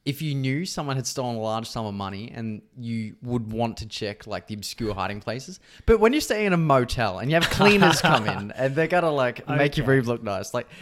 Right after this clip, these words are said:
Speaker 1: that's what I thought as well at first. And then I was
Speaker 2: Yeah.
Speaker 1: like, "Oh, actually, that's probably a terrible idea."
Speaker 2: She's only staying there one night.
Speaker 1: Yeah.
Speaker 2: It's
Speaker 1: Yeah, that's true.
Speaker 2: fine. She's
Speaker 1: Like, did they even lock the doors? I don't think they locked doors often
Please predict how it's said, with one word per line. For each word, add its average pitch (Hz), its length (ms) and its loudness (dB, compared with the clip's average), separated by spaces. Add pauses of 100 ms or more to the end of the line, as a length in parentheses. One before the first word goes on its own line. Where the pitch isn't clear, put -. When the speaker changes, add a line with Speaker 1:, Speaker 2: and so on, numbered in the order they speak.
Speaker 1:
that's 190 200 4
what 220 100 2
I 143 180 8
thought 147 200 2
as 117 140 -2
well 113 260 0
at 135 80 -10
first. 147 280 -4
And 160 40 -4
then 147 60 -2
I - 20 0
was 127 140 -4
Speaker 2:
Yeah. 131 60 0
Speaker 1:
like, 113 280 -4
"Oh, 143 280 4
actually, 139 360 0
that's 113 120 -4
probably 110 260 -6
a 98 80 -4
terrible 104 500 -4
idea." - 200 -6
Speaker 2:
She's 202 120 -2
only 233 220 0
staying 123 380 -6
there 117 200 -2
one 101 300 -10 (120)
night. - 260 -20 (100)
Speaker 1:
Yeah. 113 240 -2 (200)
Speaker 2:
It's 135 200 -8
Speaker 1:
Yeah, - 60 -6
that's - 140 -12
true. - 140 -8
Speaker 2:
fine. 131 220 -12 (280)
She's 135 80 -8
Speaker 1:
Like, 165 120 -4
did 185 100 -2
they 196 120 2
even 247 180 -2
lock 135 180 -6
the - 60 -10
doors? - 320 -10
I - 40 -4
don't 233 140 -2
think 247 140 -6
they 143 120 -4
locked 117 360 -8
doors 92 420 -8 (100)
often 82 380 -12